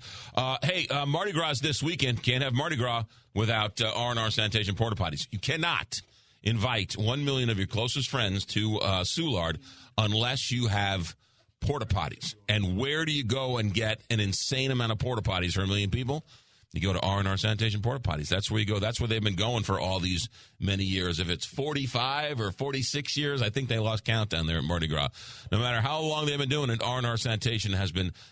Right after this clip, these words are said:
making sure it comes off without a hitch. Drive around Soulard today. What is today? Wednesday? I bet you don't see any porta potties. You'll start to see 'em Friday, maybe some on Thursday, Friday, and then Saturday they'll be there. By Sunday, they'll be all gone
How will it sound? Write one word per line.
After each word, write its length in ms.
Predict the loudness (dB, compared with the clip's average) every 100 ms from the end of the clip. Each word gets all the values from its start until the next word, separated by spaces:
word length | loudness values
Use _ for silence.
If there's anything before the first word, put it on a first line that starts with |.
| -4
making 260 | -2 0 0
sure 320 | 0 0 0
it 160 | 0 0
comes 240 | 0 2
off 220 | 0 0
without 300 | 0 2 0
a 40 | 0
hitch. 260 | 0 0
Drive 280 | 0 0 0
around 220 | 0 0
Soulard 520 | -2 -2 -2 -2 -4
today. 260 | -2 0 0
What 100 | 2
is 80 | 0
today? 180 | 0 2
Wednesday? 440 | 0 0 0 -2 -8 -18 -2
I 100 | 0
bet 240 | 0 0 -2
you 100 | 0
don't 160 | -2
see 180 | -2 0
any 140 | 0
porta 260 | 0 0 0
potties. 340 | 0 -2 -2
You'll 120 | -2 0
start 220 | -2 -2
to 60 |
see 160 | 0 0
'em 120 | 0
Friday, 480 | 0 0 0 -2 -4 -10 -20 -4
maybe 240 | -2 0 0
some 180 | 0
on 80 | 0
Thursday, 440 | 0 -2 0 -2 -4
Friday, 360 | -2 0 0
and 100 | 0
then 120 | 0
Saturday 400 | 0 0 0 2
they'll 140 | 2 0
be 100 | 0
there. 180 | 0 0 -4 -6
By 120 | -2 0
Sunday, 480 | 0 0 0 -2 -4 -14 -2
they'll 200 | -2 0
be 160 | -2 -2
all 160 | -2
gone 320 | -2 -2 -2